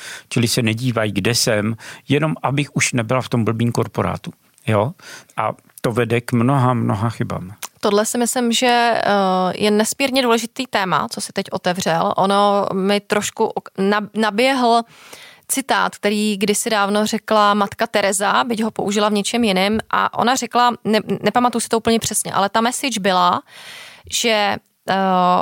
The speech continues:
Speaker 2: kdysi po ní někdo chtěl, aby se účastnila nějakého pochodu proti, eh, chudobě nebo nemocem nebo tak
Speaker 1: Mhm.
Speaker 2: něco. A ona vlastně řekla, že nikdy se nebude účastnit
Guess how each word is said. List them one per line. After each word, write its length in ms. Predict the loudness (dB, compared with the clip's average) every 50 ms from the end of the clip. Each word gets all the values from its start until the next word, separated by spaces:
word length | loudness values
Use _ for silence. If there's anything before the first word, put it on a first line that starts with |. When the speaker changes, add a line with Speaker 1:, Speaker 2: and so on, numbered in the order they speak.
| 0 -2 -2
Speaker 2:
kdysi 420 | -4 -2 -2 0 -2 0 -4 -4
po 160 | -4 _ 0
ní 100 | 2 2
někdo 240 | 2 2 2 0 -2
chtěl, 300 | -2 0 0 0 2 2
aby 200 | 0 0 0 -2
se 200 | 0 0 -2 -2
účastnila 440 | -2 -2 -4 -4 -4 0 0 0 2
nějakého 360 | 2 0 0 -2 -2 -2 -2
pochodu 680 | _ -2 -2 -2 0 0 0 2 2 4 2 2 2 -2 _ _ _ _ _ _
proti, 680 | -2 -2 -2 -4 _ _ 0 2 2 2 2 0 -4 _ _ _ _ _
eh, 60 | -4 -2 -2 -2 -2 -2 -4 -4 -6 -8 -10 _
chudobě 600 | -16 -8 -2 0 2 2 2 2 2 0 0 0
nebo 180 | 0 0 0 0
nemocem 600 | 0 2 2 2 0 0 -2 -2 -2 -2 -2 -2
nebo 180 | -4 -6 -6 -4
tak 120 | 0 2
Speaker 1:
Mhm. 100 | 4 4
Speaker 2:
něco. 240 | 4 4 4 2 0 0 -2
A 120 | -4 -2 2 2
ona 160 | 2 2 2
vlastně 400 | 2 0 0 -2 -2 _ -4 -4
řekla, 400 | -2 -4 -6 _ -2 -2 -2 -2 -4 -8 -20 -20 -20 -20 -20 _
že 180 | -2 0 2 2
nikdy 800 | 4 4 4 4 4 2 2 0 -2 -2 0 -2 0 -2 -4 -6 _ _ _ -8
se 240 | -6 -4 -4 -2
nebude 420 | -2 0 0 0 0 0 -2 -2 -2 _
účastnit 500 | -4 -6 -4 -4 -4 -4 -4 -6 -6